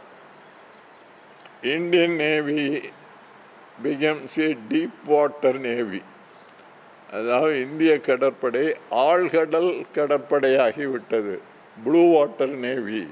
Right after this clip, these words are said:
என்ற வார்த்தையை பயன்படுத்தி. காரணம் என்ன? ஆயிரத்தி அறுநூறு மைல்களுக்கு அப்பால் இருக்கக்கூடிய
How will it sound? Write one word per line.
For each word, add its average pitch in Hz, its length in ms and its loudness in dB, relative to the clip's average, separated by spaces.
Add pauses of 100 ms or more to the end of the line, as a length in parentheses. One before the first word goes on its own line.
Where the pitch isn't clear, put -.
(340)
என்ற 120 280 -2
வார்த்தையை 113 580 -2
பயன்படுத்தி. 107 540 -4 (840)
காரணம் 165 520 2
என்ன? 135 360 -4 (880)
ஆயிரத்தி 185 680 2
அறுநூறு 156 600 -2
மைல்களுக்கு 143 720 -2
அப்பால் 160 460 4
இருக்கக்கூடிய 123 920 -2